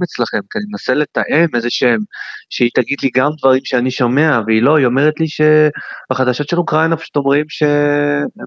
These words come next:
סתם, אה, מפחידים, ושזה, והפחד הזה משרת את ה-, את האויב,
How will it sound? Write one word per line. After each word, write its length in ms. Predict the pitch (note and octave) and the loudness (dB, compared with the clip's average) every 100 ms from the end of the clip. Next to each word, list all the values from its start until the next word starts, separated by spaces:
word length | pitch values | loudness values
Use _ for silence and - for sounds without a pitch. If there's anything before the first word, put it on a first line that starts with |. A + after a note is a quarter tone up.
| - | -16
סתם, 200 | - C3 | -4 -2
אה, 320 | C3+ D3 D3+ - | -2 -2 -6 -6
מפחידים, 460 | - - B2 C3 D3 | -10 -4 -2 -2 -2
ושזה, 340 | B2 - G#2+ A2 - - - - - | -8 -8 -6 -6 -6 -16 -20 -10 -4
והפחד 420 | A2 D3+ D#3 D#3 | -2 0 0 0
הזה 160 | C3+ B2 | 2 2
משרת 480 | A#2+ B2+ A#2+ C3 | 0 2 2 0
את 120 | D3 B2 | 0 0
ה-, 180 | A2 A2 | 0 -2
את 120 | A#2 | -2
האויב, 460 | A2+ A2 A#2+ D3 | 0 2 4 4